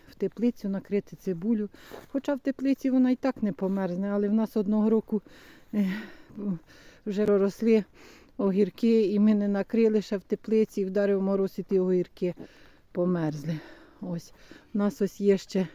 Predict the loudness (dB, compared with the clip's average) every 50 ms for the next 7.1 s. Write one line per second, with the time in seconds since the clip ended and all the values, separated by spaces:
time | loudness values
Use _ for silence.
0 | -14 -4 0 0 0 0 0 0 2 2 4 4 4 4 4 4 4 2 2 2
1 | 0 -2 -2 0 0 0 2 0 0 0 2 2 4 4 4 2 0 0 -4 -4
2 | -4 -4 -6 -6 -4 -2 0 2 2 0 0 -4 -4 -4 -6 -6 -8 -16 -20 -20
3 | -20 -20 _ -2 0 0 4 4 6 6 6 4 2 2 0 0 2 2 0 0
4 | -4 -10 -20 -20 -20 -20 _ _ -20 -20 -20 -20 -20 _ -20 -20 -20 -18 -6 0
5 | 2 4 4 4 4 4 2 0 0 2 2 2 2 0 -4 -12 -16 -6 0 0
6 | 2 4 4 2 0 0 -2 -2 -2 -2 -2 -4 -6 -2 -2 -2 0 4 4 4
7 | 4 2